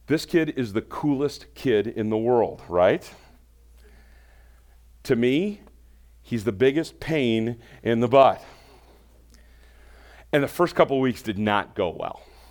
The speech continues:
He made snide comments. He wouldn't do his work,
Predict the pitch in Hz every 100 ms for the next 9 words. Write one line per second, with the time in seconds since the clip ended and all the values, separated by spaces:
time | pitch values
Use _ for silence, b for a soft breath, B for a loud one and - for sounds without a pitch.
0 | b b b b b 139 135 131 113 -
1 | 113 95 90 - - 147 147 143 135 127
2 | 120 - - b b - 127 131 107 104
3 | 107 90 101 117 160 151 139 - -